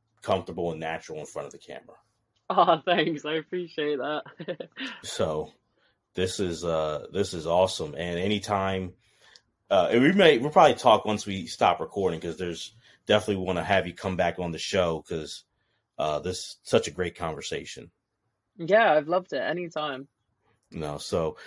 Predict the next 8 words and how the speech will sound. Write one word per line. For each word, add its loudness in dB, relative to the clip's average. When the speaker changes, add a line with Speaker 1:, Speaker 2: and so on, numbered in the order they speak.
Speaker 1:
for 2
the -6
amazing -2
Amazon -2
Sapphire -2
Stone, -2
I'm -4
D-Rock. 0